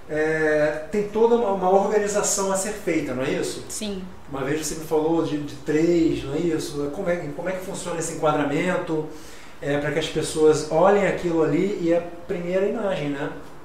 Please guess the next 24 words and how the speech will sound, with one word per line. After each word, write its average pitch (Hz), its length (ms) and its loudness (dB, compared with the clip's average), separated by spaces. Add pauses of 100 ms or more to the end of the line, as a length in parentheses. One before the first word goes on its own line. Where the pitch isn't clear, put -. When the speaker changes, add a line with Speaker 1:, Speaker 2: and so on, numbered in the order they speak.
(200)
Speaker 1:
do 127 60 -10
seu 139 180 -6
trabalho? 127 460 -2 (840)
E 147 140 0
o - 20 -6
que 185 160 -10
que 208 120 -12
você, 180 680 4
qual 180 140 0
é 185 40 4
a - 20 2
sua 180 240 0
sugestão 151 580 -2 (480)
pra 156 160 4
que 160 300 2
essa 165 320 6
primeira 156 360 2
imagem, 143 540 0
quando 139 140 -4
a 139 40 -4
pessoa 139 440 -2
acessa 151 480 0
o 131 140 -4
seu, 123 460 -8